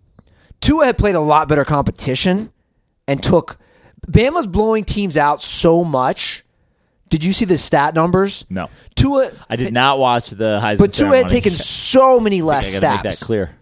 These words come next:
Speaker 1: He took, like, a couple hundred, couple hundred
Speaker 2: Yeah.
Speaker 1: less snaps 'cause he wasn't playing in second half of games.
Speaker 2: Right.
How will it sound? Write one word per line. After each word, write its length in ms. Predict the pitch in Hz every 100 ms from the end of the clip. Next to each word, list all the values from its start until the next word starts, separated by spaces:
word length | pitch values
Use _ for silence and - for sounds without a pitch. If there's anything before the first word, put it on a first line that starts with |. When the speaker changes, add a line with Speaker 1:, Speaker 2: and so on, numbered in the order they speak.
| -
Speaker 1:
He 80 | 220
took, 140 | 311
like, 100 | 240
a 120 | 147 - _
couple 280 | - 240 185
hundred, 320 | 180 180 151 - _ _
couple 260 | - 247 143
hundred 680 | - - 262 277 151 101 _
Speaker 2:
Yeah. 260 | - 95 73 -
Speaker 1:
less 240 | 175 -
snaps 640 | - 208 190 98 - - _ _ _ -
'cause 100 | 185
he 60 |
wasn't 260 | 190 202 175
playing 160 | 190 170
in 60 |
second 220 | - 151
half 220 | 143 135 117
of 80 | 92
games. 460 | 156 107 - - 90
Speaker 2:
Right. 260 | 85 80